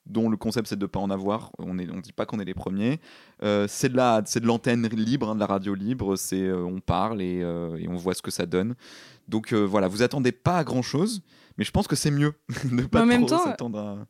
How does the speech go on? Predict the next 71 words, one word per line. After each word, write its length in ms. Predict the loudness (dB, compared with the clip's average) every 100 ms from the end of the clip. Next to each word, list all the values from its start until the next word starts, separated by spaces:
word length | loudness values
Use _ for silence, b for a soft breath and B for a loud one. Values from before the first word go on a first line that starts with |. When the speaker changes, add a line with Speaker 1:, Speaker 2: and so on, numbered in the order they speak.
| _
Speaker 1:
grand-chose. 200 | -6 -2
Speaker 2:
en 40 | 0
même 160 | 0
temps, 160 | 0 -2
pourquoi 340 | -4 -4 -2
se 80 | -2
faire 220 | -4 -4
chier 420 | -2 -2 -2 -4 -8
si 200 | -12 -8
tout 140 | 2
le 60 | 6
monde 180 | 6 4
a 60 | 0
un 60 |
podcast ? 640 | -2 -4 -4 -6 -10 -18 _
Speaker 1:
C'est 160 | -12
vrai. 180 | -8 -8 -8 0
Speaker 2:
Ah, 160 | 2
et 120 | 4 2
qui 140 | 2
cherche 280 | 2 2 0
un 260 | -2 -2
concept. 520 | -2 -2 -2 -2 -2 -2
Enfin, 280 | 0 0 4
en, 60 | 4
en 60 |
gros, 240 | 6 4 4
si 80 | 4
Speaker 1:
Bah, 60 |
il 20 |
y 20 | 6
a 40 |
Speaker 2:
tout 80 | 6
Speaker 1:
des 20 |
Speaker 2:
le 40 | 8
monde 0 |
Speaker 1:
gens 40 |
Speaker 2:
a 40 |
Speaker 1:
qui 40 | 6
ont 40 |
des 80 | 6
trucs 140 | 2 -4
superbes, 400 | 0 2 2 4
donc 100 | 6
Speaker 2:
Oui, 80 |
Speaker 1:
quand 100 | 6
même 120 | 6 4
Speaker 2:
c'est 40 |
sûr. 120 | 4
Speaker 1:
écrits, 500 | 2 2 2 2 4 6
Speaker 2:
Oui, 60 |
Speaker 1:
préparés 300 | 6 6 6
Speaker 2:
d'accord, 140 | 8 8
Speaker 1:
et 100 | 6
Speaker 2:
mais 160 | 6 6
si 140 | 6
Speaker 1:
tout, 60 | 6
Speaker 2:
tout 60 |
le 20 |
Speaker 1:
euh. 20 | 6
Speaker 2:
monde 200 | 6 4
a 80 | 4
un 40 |
podcast, 480 | 2 2 2 2 0
autant 220 | 0 0
pas 120 | 0 0
se 80 |
faire 160 | -2 -2
chier, 300 | -2 0 -2
tu 140 | -4
vois. 120 | -10